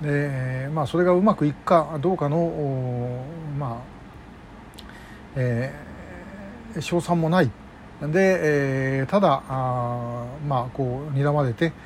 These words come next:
で、場合によったらば、あー、もう官職に追いやられるとかですね、出世の道から外れるということになる。だったらば、まあ、何も言わないでそのままやっとけばいいんじゃないかというふうになっても不思議ではない、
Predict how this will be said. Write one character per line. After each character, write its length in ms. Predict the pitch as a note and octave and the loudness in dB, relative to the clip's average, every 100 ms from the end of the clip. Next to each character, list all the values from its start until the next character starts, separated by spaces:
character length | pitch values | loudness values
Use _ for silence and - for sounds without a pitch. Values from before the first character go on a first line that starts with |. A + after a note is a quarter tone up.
| - - - | -18 -16 -6
で、 240 | C#3+ D#3+ D3+ | 2 4 6
場 140 | D3 | 6
合 60 | D3 | 4
に 60 | |
よ 60 | D3 | 0
っ 40 | |
た 120 | C3 | 2
ら 80 | E3+ | 4
ば、 240 | D3 E3 D#3 | 6 4 2
あ 300 | C#3 B2+ B2 D3 D3+ D3+ D#3 E3+ E3 | 0 -2 -2 -6 -10 -8 -8 -10 -6
ー、 20 | |
も 100 | C#3 | -4
う 20 | C3 | -2
官 200 | D3 C3+ | 0 0
職 220 | B2 B2 | 0 0
に 80 | C3+ | 0
追 140 | C3 | 4
い 20 | |
や 100 | C#3 | 4
ら 140 | C#3 C#3+ | 4 4
れ 80 | |
る 80 | B2+ | 2
と 80 | A2 | 0
か 80 | A2 | -4
で 80 | G#2+ | -4
す 180 | D#3+ | -2
ね、 60 | C#3+ | 0
出 160 | - B2+ | -2 -4
世 160 | - | 0
の 180 | C#3+ C#3+ C#3+ | 0 0 -2
道 80 | C3 | -2
か 60 | D#3 | 0
ら 100 | C#3 | 2
外 220 | C3+ C3 | 0 2
れ 80 | E3 | 2
る 100 | F3 | 2
と 140 | - G#2 - - - - C3+ C#3 | -2 -8 -12 -16 -14 -4 2 4
い 100 | D#3 | 6
う 200 | D#3+ D3+ | 6 4
こ 180 | E3 E3 | 0 0
と 140 | C#3 C3+ C#3 - C#3+ C#3 C#3 | 2 2 0 -6 -4 -2 0
に 720 | E3+ F3 D#3+ C#3+ C3 C3 B2+ | 2 0 0 0 0 0 0
な 140 | C3+ | 0
る。 100 | A#2+ G2+ - - - C#3 | 0 -4 -12 -16 -10 -6
だ 80 | C#3 | -6
っ 60 | F3+ - | -4 -2
た 80 | |
ら 80 | F3+ | 0
ば、 120 | D#3+ | 2
ま 200 | C#3+ E3+ | 0 0
あ、 40 | C#3+ | -2
何 220 | B2+ C#3 | -2 -2
も 120 | B2+ | -2
言 100 | B2 | 0
わ 100 | A#2+ | -2
な 120 | C#3+ | 0
い 40 | F#3+ | 0
で 100 | F3 | 0
そ 120 | E3+ | 0
の 120 | E3 | 0
ま 120 | E3 | 0
ま 60 | E3+ - - - - | -2 -6 -18 -18 -4
や 100 | C#3 | -4
っ 40 | A#2+ | 0
と 140 | E3+ | 2
け 60 | F3+ | 4
ば 140 | D#3 | 4
い 20 | |
い 40 | F3 | 2
ん 20 | |
じ 80 | D#3+ | 2
ゃ 20 | |
な 100 | D3+ | 0
い 60 | |
か 120 | D#3+ B2 | 0 -2
と 520 | A#2 - - - E3+ | -6 -12 -16 -8 -2
い 100 | D#3+ | 2
う 100 | D#3+ | 2
ふ 220 | - D#3+ | 0 0
う 80 | D3+ | 2
に 200 | F#3 E3+ | 2 2
な 140 | F3 | 0
っ 40 | G3 | 0
て 220 | - A3+ | 0 2
も 140 | F#3+ | 2
不 120 | C3+ - | 0 -2
思 100 | D3 | 0
議 60 | |
で 60 | D3 | 2
は 140 | B2 | 0
な 160 | A2+ | -2
い、 60 | G2+ | -6